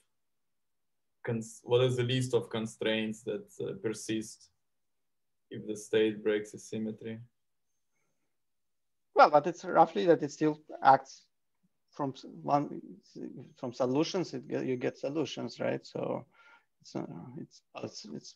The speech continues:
Speaker 2: kind of, kind of
Speaker 1: It has nothing to do
Speaker 2: spontaneous.
Speaker 1: with
Speaker 2: Yeah.
Speaker 1: linearizing. I mean, s-, said this way, it has nothing to do with linear-, linearizing the problem, no?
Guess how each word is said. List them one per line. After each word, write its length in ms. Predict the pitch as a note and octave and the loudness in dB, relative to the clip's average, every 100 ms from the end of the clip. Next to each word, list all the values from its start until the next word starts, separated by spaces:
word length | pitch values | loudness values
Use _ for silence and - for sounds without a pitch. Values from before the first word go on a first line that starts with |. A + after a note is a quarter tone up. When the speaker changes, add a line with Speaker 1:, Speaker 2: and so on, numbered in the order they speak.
| - - | -16 -6
Speaker 2:
kind 140 | - | -6
of, 200 | - - | -6 -10
kind 180 | C3+ - | -8 -6
of 60 | |
Speaker 1:
It 120 | - G3+ | 4 4
has 120 | E3+ | 6
nothing 360 | A3 A3+ C#3 | 6 6 4
to 60 | C3+ | 2
do 80 | D#3+ | -2
Speaker 2:
spontaneous. 180 | D3 C#3 | -2 0
Speaker 1:
with 260 | C#3+ C#3 | 0 0
Speaker 2:
Yeah. 80 | B2+ | 0
Speaker 1:
linearizing. 460 | C3 C3 A2+ F2 G#2 | 4 6 4 0 -10
I 40 | |
mean, 120 | G#2+ | -10
s-, 220 | - - - | -14 -10 -10
said 400 | - D#3 D3+ B2 | 6 8 8 6
this 260 | D#3 D#3 - | 2 2 6
way, 280 | D3+ F#3 F3 | 8 10 8
it 140 | C3 | 4
has 100 | A#2+ | 2
nothing 280 | C3+ C#3 C3+ | 2 0 0
to 80 | B2 | 0
do 100 | B2 | 2
with 160 | A#2+ A2+ | 2 2
linear-, 540 | A#2 A#2+ A#2 B2 - | 2 2 2 2 2
linearizing 640 | B2+ B2+ A#2+ A#2+ A2+ A2 A2+ | 4 6 6 6 4 2 -6
the 60 | |
problem, 500 | A2 A2+ F2+ - G#2 | 2 2 2 -6 -18
no? 220 | A2+ A#2+ | -16 -14